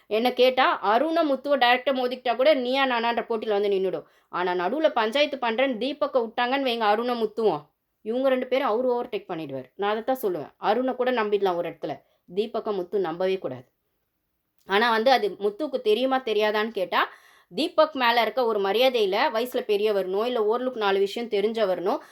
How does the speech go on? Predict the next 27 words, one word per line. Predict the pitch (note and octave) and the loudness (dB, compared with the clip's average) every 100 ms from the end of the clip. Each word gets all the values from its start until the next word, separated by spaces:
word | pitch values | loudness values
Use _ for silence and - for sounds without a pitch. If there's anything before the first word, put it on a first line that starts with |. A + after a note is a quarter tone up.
| - | -8
அவருக்கு | G3 G#3 A3 G#3 | 0 2 2 0
வந்து | G#3 A#3 A3+ | -2 -2 -4
தீபக், | A#3+ A#3 A#3 G#3+ | -6 -4 -4 0
முத்துக்கு | G#3+ G#3 C4+ C4 | -2 -2 -4 -4
தீபக் | A3 - A#3 | -4 -4 -2
மேல | G3+ F3+ C#4+ | 0 2 4
ஒரு | B3+ | 2
மரியாதை | G3 G3 G#3 B3 G#3+ | 2 2 2 2 0
இருக்கு. | A3 G3+ - _ _ _ _ _ F#3+ | -2 -4 -12 _ _ _ _ _ -4
ஓகேங்களா? | G3+ G3+ D#3+ F3+ F3 - - | 0 -2 0 0 0 -4 -6
maybe | B3 C#4+ | 0 4
அவருக்குமே | G#3 A#3 B3+ C4 D4+ | 4 2 -2 -2 2
வெளில | C4 B3+ A#3+ | 2 2 0
கேம் | A#3+ C4+ A#3+ | 0 -2 -4
வெளிலேருந்து | A#3 A#3+ B3+ | -4 -2 -2
வந்தப்புறம் | A3+ G#3+ C4 E4+ D#4+ | -2 -2 0 2 0
தீபக்கோடது | B3 C4 C4 A3 A3 | -2 -4 -2 -2 0
அந்த | G#3+ G#3+ | 0 0
ஒரு | G#3 G3+ | 0 0
ஃப்ரெண்ட்ஷிப் | G#3+ A3+ A#3+ A3+ | -2 -6 -4 -4
இருந்தா | A3 G#3 | -2 0
எதையாச்சும் | B3+ A3 G#3+ A#3 | 0 2 0 -2
ப்ரொஃபஷன்ல | G#3 A3 A#3 G3+ | -4 -4 -2 -2
பண்ணலான்னு | G3+ F#3+ A3 | 0 0 0
ஒரு | C4 G3+ | 0 0
விஷயம் | G3 A3+ G3+ | -2 2 0
இருக்கலாம். | F#3+ E3+ - | 0 -6 -8